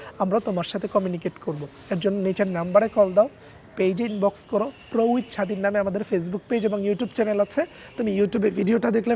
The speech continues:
Facebook-এ আসো, Facebook-এ যদি ভিডিও দেখো পেজে ইনবক্স করো, আমরা সব সমস্যার সমাধান করে দিব এবং আমাদের প্রো উইথ স্বাধীন পেজে কিন্তু নিয়মিত লাইভ ক্লাস হয় এবং সেই ক্লাসগুলো ঢাবিয়ানরা নেয়। আমরা এখানে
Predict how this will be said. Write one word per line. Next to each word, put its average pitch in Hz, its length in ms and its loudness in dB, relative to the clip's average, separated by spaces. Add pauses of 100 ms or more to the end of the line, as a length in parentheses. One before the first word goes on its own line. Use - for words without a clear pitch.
Facebook-এ 202 440 0
আসো, 269 160 -2 (440)
Facebook-এ 240 420 4
যদি 226 100 4 (100)
ভিডিও 226 240 4
দেখো 226 140 0 (100)
পেজে 214 260 2
ইনবক্স 196 340 -2
করো, 233 120 0 (240)
আমরা 202 140 -4 (100)
সব 226 120 0 (100)
সমস্যার 220 400 -4
সমাধান 202 360 0
করে 190 220 0
দিব 180 100 -4 (420)
এবং 226 180 4
আমাদের 208 180 4 (120)
প্রো 247 120 10 (120)
উইথ 262 220 0
স্বাধীন 208 320 -2
পেজে 214 260 0
কিন্তু 220 200 0
নিয়মিত 214 300 4 (100)
লাইভ 190 120 2 (100)
ক্লাস 208 260 2
হয় 247 140 2 (280)
এবং 226 120 4 (100)
সেই 254 180 6
ক্লাসগুলো 226 360 2 (200)
ঢাবিয়ানরা 202 600 6
নেয়। 277 120 -2 (220)
আমরা 220 200 2
এখানে 214 160 2